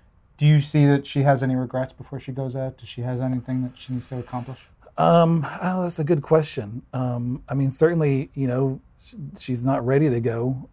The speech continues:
Speaker 2: Um, she's not ready for her time to be up. She wants to be able to win all these battles, the battles as Jane Foster and the battles of Thor.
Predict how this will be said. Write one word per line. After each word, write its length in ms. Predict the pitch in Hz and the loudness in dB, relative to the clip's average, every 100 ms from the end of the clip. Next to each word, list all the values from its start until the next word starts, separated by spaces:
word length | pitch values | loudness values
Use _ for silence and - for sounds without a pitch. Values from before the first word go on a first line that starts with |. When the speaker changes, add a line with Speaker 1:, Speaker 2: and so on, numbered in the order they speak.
| - | -8
Speaker 2:
Um, 320 | 123 120 120 | -6 -4 -6
she's 200 | 127 120 | -6 -4
not 140 | 127 | -2
ready 200 | 127 139 | 0 0
for 400 | 123 120 117 117 160 | 0 -2 -4 -4 -8
her 100 | 120 | -10
time 260 | - 120 | -4 -2
to 60 | 117 | 0
be 200 | 113 113 | -2 -2
up. 200 | 117 - | -2 -4
She 180 | - 117 | -8 -4
wants 300 | 117 131 - | 0 0 0
to 80 | 123 | -2
be 120 | 123 | 2
able 200 | 123 120 | 2 2
to 120 | - | -2
win 320 | 120 120 117 117 | -2 0 0 0
all 240 | 127 151 | 4 4
these 220 | 127 113 | 4 -2
battles, 520 | 107 107 101 95 113 | -2 -4 -4 -10 -12
the 80 | 110 | -10
battles 420 | 110 117 120 117 | -4 -2 -2 -2
as 180 | 117 117 | -2 -4
Jane 300 | 113 120 113 | -4 -2 -2
Foster 480 | 110 117 117 - 113 | -2 -2 -2 -6 -6
and 160 | 117 110 | -4 -4
the 40 | |
battles 460 | 107 113 110 107 107 | -2 -2 -2 -4 -8
of 100 | 104 | -10
Thor. 500 | - 127 110 101 | -4 -2 -2 -6